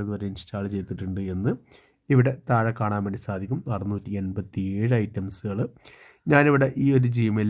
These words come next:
ഐ ഡി വെച്ചുകൊണ്ട് ഇൻസ്റ്റാൾ ചെയ്തിട്ടുണ്ട്. അതുപോലെ നിങ്ങളെ Gmail ഐ ഡി വെച്ചുകൊണ്ട് എത്ര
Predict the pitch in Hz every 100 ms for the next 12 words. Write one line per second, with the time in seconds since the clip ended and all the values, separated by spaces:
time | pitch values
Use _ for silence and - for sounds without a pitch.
0 | 104 104 101 - 98 92 92 - - 98
1 | 98 92 95 92 92 180 - - 123 139
2 | 151 143 135 147 143 131 127 127 127 120
3 | 123 113 117 110 104 -